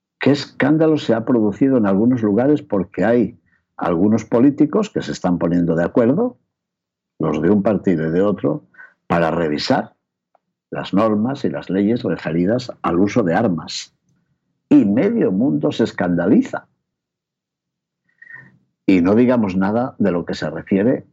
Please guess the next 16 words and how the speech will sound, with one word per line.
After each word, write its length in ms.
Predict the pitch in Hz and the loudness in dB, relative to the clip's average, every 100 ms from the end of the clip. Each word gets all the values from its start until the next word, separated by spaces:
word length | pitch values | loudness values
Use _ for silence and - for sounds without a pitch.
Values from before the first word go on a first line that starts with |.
| _ _ _ - | _ _ _ -6
a 120 | 85 | -4
la 140 | 82 | 0
muerte 680 | 85 104 117 117 - 147 - _ _ _ _ _ | 0 2 0 -2 -2 -2 -2 _ _ _ _ _
de 160 | 98 90 | 0 2
los 220 | 85 82 | 2 2
niños 380 | 98 104 113 - | 2 4 2 2
todavía 380 | 95 82 92 98 | 0 2 2 2
no 120 | 90 | 2
nacidos. 680 | 87 - - 92 - - - _ _ _ _ - | 0 0 0 0 -4 -12 -18 _ _ _ _ -2
¿Qué 220 | 131 180 | 2 2
problema 760 | - - 98 85 87 110 92 85 | 0 -2 0 0 2 0 0 -2
se 120 | 107 | -6
está 260 | - 104 | -4 -2
creando? 460 | 107 98 117 131 131 | 0 0 2 2 0
¿Por 280 | - 143 143 | 0 0 0
qué? 340 | 180 233 240 | 0 0 -2